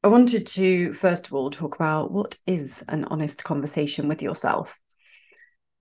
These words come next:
So what normally happens when I say honest conversations is sometimes the idea that you have to be brutally honest and harsh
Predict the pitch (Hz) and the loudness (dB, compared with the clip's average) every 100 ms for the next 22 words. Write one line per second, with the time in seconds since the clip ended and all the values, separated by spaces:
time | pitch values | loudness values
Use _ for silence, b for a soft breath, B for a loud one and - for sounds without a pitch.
0 | _ - - 196 185 247 262 254 247 220 | _ 0 6 6 8 8 10 10 12 10
1 | 202 175 - 147 139 147 156 143 151 - | 10 6 2 -2 -2 2 2 4 2 4
2 | 143 143 139 180 165 147 - - 175 143 | 4 4 4 4 4 0 -6 -6 -2 -2
3 | 143 180 185 - - - - - B B | 0 2 0 -2 -8 -8 -10 -16 B B
4 | _ 185 180 180 180 180 - 190 202 214 | _ 6 8 8 8 4 -2 4 6 8
5 | 190 180 180 175 165 - 170 165 160 165 | 6 4 4 4 0 2 4 4 4 2
6 | 160 160 151 151 - - 160 - 175 180 | 2 0 -4 -4 -6 -6 -4 0 4 8
7 | 208 175 190 170 - 160 151 151 - - | 8 8 4 4 2 0 0 -2 -4 -14
8 | - - 139 - - - 160 151 147 151 | -12 -4 -4 -4 -6 2 6 6 4 -2
9 | - | -6